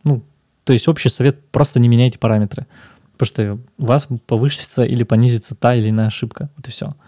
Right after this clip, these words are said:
Но ключевое, вы понимаете, зачем эти параметры нужны, что они влияют на ошибки и на размер выборки при заданных, собственно, а, М Д Е, вот он, и, э, вы должны знать текущую конверсию.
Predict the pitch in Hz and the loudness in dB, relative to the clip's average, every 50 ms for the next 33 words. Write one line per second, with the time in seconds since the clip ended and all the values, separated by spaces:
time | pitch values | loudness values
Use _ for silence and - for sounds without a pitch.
0 | _ _ _ _ _ _ _ - 135 123 - 127 110 - - 113 117 151 170 147 | _ _ _ _ _ _ _ 2 2 4 4 2 0 0 -2 0 2 2 2 0
1 | - - _ _ _ _ _ _ _ _ _ - - 147 127 - 127 120 113 113 | -2 -4 _ _ _ _ _ _ _ _ _ -6 -2 -2 2 4 4 4 6 6
2 | 123 151 151 - 127 113 113 104 - 135 131 127 117 - - 117 113 117 117 110 | 6 4 4 2 0 0 0 0 2 2 2 2 2 0 0 0 2 2 2 2
3 | - - 117 113 107 101 107 113 110 120 - _ _ _ _ _ _ _ - - | 0 0 0 0 0 0 -2 -4 -4 -6 -8 _ _ _ _ _ _ _ -16 -6
4 | - 110 107 127 160 165 143 131 127 127 123 - 120 117 110 - - 117 - - | 0 2 4 4 6 6 6 4 4 2 2 0 0 0 0 -2 -4 -8 -8 -8
5 | - 156 - - 143 127 120 - 110 104 113 120 135 120 110 113 107 113 110 - | -12 -12 -6 -2 0 2 2 2 2 4 4 4 4 4 2 0 0 -2 -4 -6
6 | - - - _ _ _ _ _ _ _ _ _ _ - 123 120 135 175 202 202 | -8 -12 -14 _ _ _ _ _ _ _ _ _ _ 2 2 4 4 2 0 -2
7 | _ _ _ _ - 113 107 113 113 123 135 156 165 170 170 - - - _ _ | _ _ _ _ -6 -2 0 2 2 2 2 2 2 2 2 0 -4 -12 _ _
8 | _ _ _ _ _ _ - - 127 - - - 117 110 107 107 107 110 - _ | _ _ _ _ _ _ -6 -6 -6 -4 -2 -2 0 0 0 0 -4 -6 -10 _
9 | _ _ _ _ _ _ _ _ - 127 117 120 - 120 113 110 113 110 107 135 | _ _ _ _ _ _ _ _ -2 0 0 2 2 2 4 4 4 4 4 4
10 | 185 226 226 - _ _ _ _ - 120 117 107 117 110 110 113 _ _ _ _ | 2 0 0 -4 _ _ _ _ -6 -4 -4 -2 -2 -4 -4 -6 _ _ _ _
11 | _ _ _ _ _ - 156 185 208 185 - - - 139 - - - 160 160 156 | _ _ _ _ _ 0 2 4 4 2 0 -2 -6 -8 -8 -10 -10 -12 -8 -6
12 | 147 131 127 135 151 135 113 120 123 - - 131 117 - - - 131 - 135 117 | -2 0 2 4 4 4 4 4 2 2 0 -2 -2 -2 -4 -4 -2 0 -2 -2
13 | - - 107 - 117 107 104 98 - - 139 139 139 | -2 -2 -2 -2 0 0 0 -2 -6 -8 -14 -14 -14